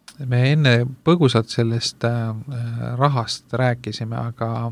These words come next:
aga päris selgust ei saanud, et, et nii palju me enne rääkisime, et seda sellise ühekordse sutsakana nagu kasutada ei saa, et see on ikkagi selline pikaajalisem suhe,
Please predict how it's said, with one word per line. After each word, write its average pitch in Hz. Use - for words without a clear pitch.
aga 117
päris 127
selgust 120
ei 117
saanud, 123
et, -
et 117
nii 131
palju 117
me 120
enne 120
rääkisime, 120
et -
seda 117
sellise 117
ühekordse 120
sutsakana 110
nagu 117
kasutada 120
ei 117
saa, 147
et 110
see 113
on 113
ikkagi 107
selline 110
pikaajalisem 113
suhe, 156